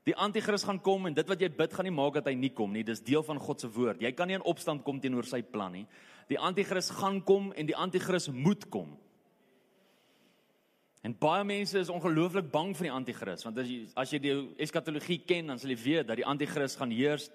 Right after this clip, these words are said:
tydens die sewe jaar van groot verdrukking. En in daai tyd sê die woord dat Jesus net betyds gaan terugkom,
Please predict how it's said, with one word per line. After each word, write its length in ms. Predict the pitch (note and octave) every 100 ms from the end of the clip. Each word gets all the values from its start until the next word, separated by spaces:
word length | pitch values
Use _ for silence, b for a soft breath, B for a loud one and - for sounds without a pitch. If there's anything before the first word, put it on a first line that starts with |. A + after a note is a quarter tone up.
| -
tydens 260 | C#3+ C#3+ C3
die 80 |
sewe 300 | B2 D3+ C#3
jaar 180 | C3+ C3+ B2+
van 120 | C3+
groot 200 | - C#3
verdrukking. 520 | - B2 A2+ A#2 B2+ B2 B B B
En 160 | C3+
in 80 | C#3
daai 220 | A#2+ B2+ D#3+
tyd 180 | F3 D#3+
sê 220 | - F#3 F#3
die 80 | F#3
woord 400 | A2 C#3 E3 A2 - B B B
dat 300 | - C#3 - -
Jesus 400 | C3 F#3+ F#3+ G3
net 400 | D#3 C#3+ D#3 G#3 -
betyds 360 | - E3+ D#3+
gaan 160 | F3 D3
terugkom, 540 | E3 D#3+ - A#2 G#2